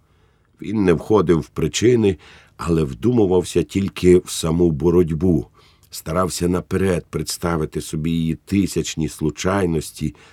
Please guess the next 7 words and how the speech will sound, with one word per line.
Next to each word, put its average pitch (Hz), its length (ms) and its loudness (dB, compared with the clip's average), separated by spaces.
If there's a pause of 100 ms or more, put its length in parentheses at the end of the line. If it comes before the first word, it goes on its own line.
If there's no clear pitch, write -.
(120)
підходи, 90 720 2 (320)
невдачі, 80 800 -2 (160)
щоб 69 320 -8
завчасу 85 680 -2
проти 80 340 -4
них 78 240 0
забезпечитися, 78 1200 -6